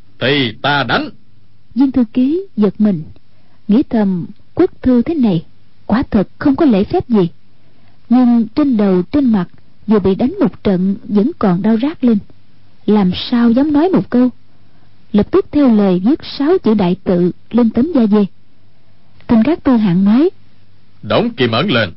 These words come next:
Speaker 1: gửi đi lập tức."
Speaker 2: Một Hoa Lê bước lên dập đầu, phái một viên thiên phu trưởng đem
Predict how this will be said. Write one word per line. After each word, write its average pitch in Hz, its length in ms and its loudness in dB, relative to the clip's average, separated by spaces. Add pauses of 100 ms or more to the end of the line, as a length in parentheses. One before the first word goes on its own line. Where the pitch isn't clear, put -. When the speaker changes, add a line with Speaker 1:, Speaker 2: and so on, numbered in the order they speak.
(640)
Speaker 1:
gửi 110 340 -2
đi 113 280 -4
lập 120 280 -4
tức." 220 180 -2 (1200)
Speaker 2:
Một 208 240 2
Hoa 269 140 0
Lê 240 400 2 (180)
bước 320 220 0
lên 247 220 2
dập 202 220 0
đầu, 180 320 0 (460)
phái 285 200 0
một 320 220 0
viên 226 400 4
thiên 269 220 2
phu 247 200 2
trưởng 190 360 0 (200)
đem 233 220 2